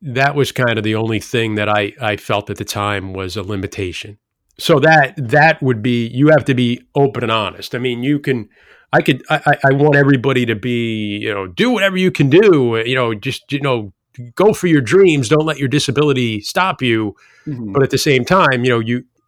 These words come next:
Speaker 1: I can't play center field for the Yankees if I can't run.
Speaker 2: Right.
Speaker 1: So you, you're, you're realistic with your, with your dreams and your passions. The thing that,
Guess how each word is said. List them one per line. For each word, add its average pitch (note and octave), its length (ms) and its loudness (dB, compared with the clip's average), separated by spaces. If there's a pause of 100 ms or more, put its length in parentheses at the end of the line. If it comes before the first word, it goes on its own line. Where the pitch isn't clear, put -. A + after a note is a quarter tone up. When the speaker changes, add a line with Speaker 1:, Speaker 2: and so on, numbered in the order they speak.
(100)
Speaker 1:
I C3+ 80 0
can't E3+ 260 0
play D3 140 2
center C3 260 2
field C3+ 280 0
for B2+ 80 -4
the G#2 100 -2
Yankees B2 460 0
if G#2+ 80 -2
I A2+ 40 2
can't B2 280 -2
run. G#2+ 440 0 (640)
Speaker 2:
Right. C3+ 320 -4 (160)
Speaker 1:
So B2 760 0
you, B2+ 140 -6
you're, B2 280 -2
you're B2 180 2
realistic D3 640 2
with B2 220 -2
your, G2 340 -4 (920)
with B2 260 -4
your G2+ 140 -4
dreams A#2+ 560 2
and G#2 160 0
your F#2+ 160 -2
passions. G#2+ 720 -2
The G2+ 100 -2
thing B3+ 440 0
that, E3+ 160 0